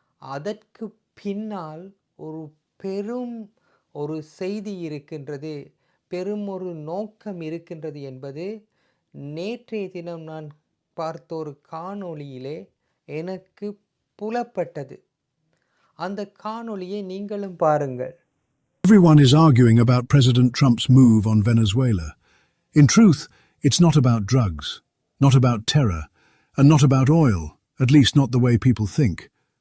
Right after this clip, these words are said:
Speaker 2: They're missing the point. Venezuela sits on the largest oil reserves on earth,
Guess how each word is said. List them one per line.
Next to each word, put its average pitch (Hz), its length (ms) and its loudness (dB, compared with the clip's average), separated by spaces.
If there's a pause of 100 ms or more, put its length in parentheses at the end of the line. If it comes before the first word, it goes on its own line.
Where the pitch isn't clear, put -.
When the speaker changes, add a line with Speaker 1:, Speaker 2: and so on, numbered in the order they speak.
(280)
Speaker 2:
They're 135 220 6
missing 135 260 4
the 107 140 0
point. 104 360 -4 (840)
Venezuela 165 580 6
sits 147 300 2
on 135 120 4
the 127 140 6
largest 143 480 4
oil 151 260 4
reserves 123 540 4
on 123 160 2
earth, 104 320 0